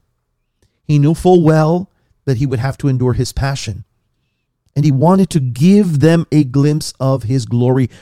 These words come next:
to fortify and strengthen their faith.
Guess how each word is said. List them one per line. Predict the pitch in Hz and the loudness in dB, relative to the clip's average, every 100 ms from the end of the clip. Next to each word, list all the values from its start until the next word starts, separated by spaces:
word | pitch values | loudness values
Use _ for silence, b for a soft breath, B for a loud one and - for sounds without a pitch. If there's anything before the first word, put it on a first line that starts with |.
| B | B
to | - | -4
fortify | 117 - 160 175 170 - 139 135 135 139 - | -2 2 2 2 0 0 2 4 2 0 -2
and | 143 | -4
strengthen | - - 127 123 - 120 123 b b b | -4 -2 -2 -2 -4 -4 -4 b b b
their | 104 104 101 | -4 -2 0
faith. | 101 - 170 170 113 - - | -2 -2 2 2 0 -6 -20